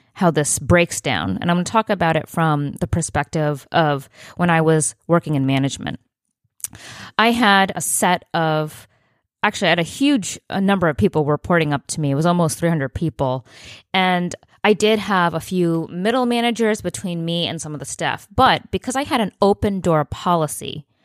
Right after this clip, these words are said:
I was able to interact with everybody in the entire company. Everybody who wanted to have access to me had access to me, because one of the tasks at hand for me to handle was to change the culture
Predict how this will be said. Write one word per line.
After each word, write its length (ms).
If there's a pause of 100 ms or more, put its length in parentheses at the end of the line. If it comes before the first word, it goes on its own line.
(420)
I 140
was 180
able 420
to 520 (240)
interact 640
with 220
everybody 720
in 180
the 100
entire 380
company. 640 (220)
Everybody 680 (100)
who 120
wanted 400
to 60
have 100
access 460
to 80
me 140
had 180
access 460
to 120
me, 140
because 480 (400)
one 200
of 260
the 80
tasks 540
at 100
hand 380
for 160
me 500 (340)
to 140
handle 500
was 280
to 160
change 340
the 100
culture 800